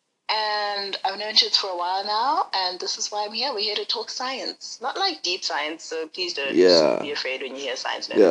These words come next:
Speaker 1: nerds.
Speaker 2: yeah, no, it's not, like,
Speaker 1: Very,
Speaker 2: deep.
Speaker 1: very broken down.
Speaker 2: <laughs>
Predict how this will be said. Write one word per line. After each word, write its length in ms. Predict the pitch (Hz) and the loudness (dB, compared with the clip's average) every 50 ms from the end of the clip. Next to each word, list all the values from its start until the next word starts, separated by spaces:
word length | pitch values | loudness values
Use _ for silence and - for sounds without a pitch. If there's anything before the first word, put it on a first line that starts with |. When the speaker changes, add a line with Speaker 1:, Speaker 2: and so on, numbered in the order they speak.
| 76 62 | 8 6
Speaker 1:
nerds. 100 | 50 64 | 6 6
Speaker 2:
yeah, 160 | 82 87 85 85 | 6 6 4 4
no, 240 | 95 98 92 82 | 2 2 2 2
it's 100 | 71 - | 2 2
not, 120 | 123 113 107 | 4 6 6
like, 140 | 101 92 87 | 6 6 4
Speaker 1:
Very, 80 | 180 | 2
Speaker 2:
deep. 320 | 180 170 170 170 165 147 - | 0 -2 -2 -4 -4 -6 -6
Speaker 1:
very 380 | - 156 165 165 160 156 156 _ _ - | -6 -4 -4 -6 -6 -8 -12 _ _ -8
broken 380 | 151 147 147 - 165 147 139 131 | -6 -6 -6 -6 -6 -4 -4 -4
down. 420 | 139 131 131 123 127 120 123 139 - - - _ _ _ _ _ _ _ _ _ _ _ _ _ _ _ - | -2 -2 -2 -2 -4 -6 -8 -12 -14 -18 -20 _ _ _ _ _ _ _ _ _ _ _ _ _ _ _ -4
Speaker 2:
<laughs> 360 | 113 110 - 127 120 - | -4 0 2 2 2 2